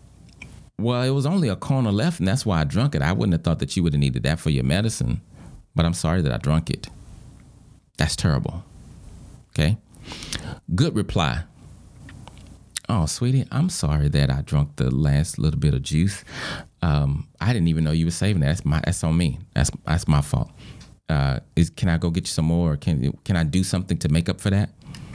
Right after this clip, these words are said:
That's a good reply, right? But you know why most people,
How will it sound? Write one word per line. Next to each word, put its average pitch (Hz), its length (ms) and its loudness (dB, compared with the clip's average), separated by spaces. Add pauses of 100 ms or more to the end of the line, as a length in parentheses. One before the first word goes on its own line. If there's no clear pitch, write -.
(1200)
That's - 200 0
a 90 80 2
good 82 280 0
reply, 85 500 -2 (1160)
right? 139 240 2 (560)
But 92 180 0
you 110 80 0
know 107 140 0
why 95 180 2
most 92 240 0
people, 98 380 -2